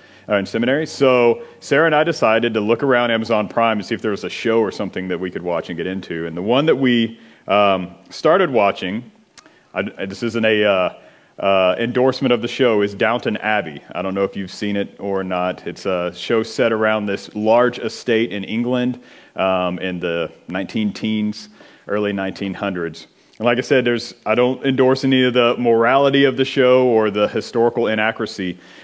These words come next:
but for our purposes this morning, for the text we're gonna look at, there's an interesting, um, illustration in the first season of the show. The show starts out, the Titanic has just sank, and the heir to this large estate was on the Titanic.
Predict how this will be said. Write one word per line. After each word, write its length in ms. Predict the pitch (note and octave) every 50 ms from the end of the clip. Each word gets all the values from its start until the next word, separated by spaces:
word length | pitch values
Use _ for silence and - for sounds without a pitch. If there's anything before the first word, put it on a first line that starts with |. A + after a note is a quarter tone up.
| - -
but 460 | G#2+ A#2 B2+ C3 C3+ C3+ - - -
for 200 | - D3 C#3+ C#3+
our 120 | D3 D3+ D3
purposes 480 | - F#3 F#3+ F#3 - - F#3+ F#3 D#3
this 200 | C3 C#3+ C3 -
morning, 420 | C3+ C3 C3 B2 G#2 F#2 F2 F#2 G2 - _ _ _ _ _ _ - - - -
for 100 | - C3
the 80 | C3+
text 300 | C3 - D#3+ D#3 D3+ -
we're 80 | D3+ D3
gonna 160 | C#3+ C#3+ C3
look 200 | A#2+ B2+ B2+ B2+
at, 480 | G#2 F#2+ F#2+ F#2 - - - - - -
there's 200 | A2 A#2 A#2 A#2
an 80 | A2
interesting, 840 | - - C3 C3+ - D#3 C3 - - - D#3 D3 C#3 C#3 C#3+ C#3 - - - - - - _ -
um, 360 | - G#2 G2+ G2+ G2+ G#2+ -
illustration 800 | B2+ B2 B2 A#2 - - C3 C3 B2+ C3 B2+ - A2 G2+ G2+ G2+
in 140 | - G#2 G2+
the 60 | G2+
first 300 | G#2 - A#2+ A2+ A2 -
season 300 | - A2 G2+ F#2+ G2+ F#2
of 60 | F2
the 60 | F2+
show. 360 | F2+ - - F#2+ D#2+ C#2+ C2 - - _ _ _ _ _ _ _ _ _ - - - -
The 100 | - A2+
show 220 | - - D#3+ E3+
starts 320 | D#3+ - G3+ F3+ E3 - D#3+
out, 180 | C#3 C3 C#3
the 80 | - A#2
Titanic 640 | - - C3 A#2 - - - D#3+ E3 D#3 B2+ - -
has 180 | A2+ G#2 F#2+
just 300 | F#2+ G#2+ A2+ A2 - -
sank, 380 | - - A#2 G2+ E2 - - - _ _ _ _ _ - - - - -
and 200 | A2 A2+ A2+ G#2+
the 140 | A2 A2+ -
heir 240 | A#2+ B2 C#3+ E3
to 80 | D#3 C#3
this 220 | B2 A#2+ A2 -
large 320 | A#2+ A#2 B2 C3+ C3+ B2 A2+
estate 500 | G#2+ - - - - C3+ C3 A#2+ F#2+ -
was 220 | F2+ F#2 F#2+ -
on 240 | - G2 G#2 G#2 G2+
the 80 | G2+ G2
Titanic. 560 | - - G2 F#2 - - D#3 C#3+ F#2 D2